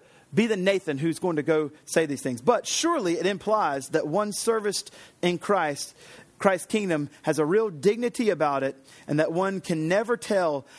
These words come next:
how crucial one's servant's labor may prove to be. Surely a lord who remembers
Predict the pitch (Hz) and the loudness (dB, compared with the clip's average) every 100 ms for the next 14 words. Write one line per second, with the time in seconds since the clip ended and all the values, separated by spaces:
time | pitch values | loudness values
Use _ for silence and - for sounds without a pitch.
0 | - - 185 214 - 247 226 185 156 151 | -12 0 2 2 0 0 0 0 0 0
1 | 139 175 185 - - - 202 196 180 - | -2 -2 0 -4 -6 -2 0 0 -2 0
2 | 180 170 151 147 147 170 156 156 139 131 | 0 2 0 0 -2 0 -2 -2 0 0
3 | 120 - - - - - 262 262 196 147 | 0 -8 -20 -12 -6 -2 0 0 0 0
4 | 127 - - - 147 180 196 160 139 165 | -2 -10 -4 2 2 4 2 0 0 -2
5 | 160 160 180 175 165 | 0 0 0 0 -2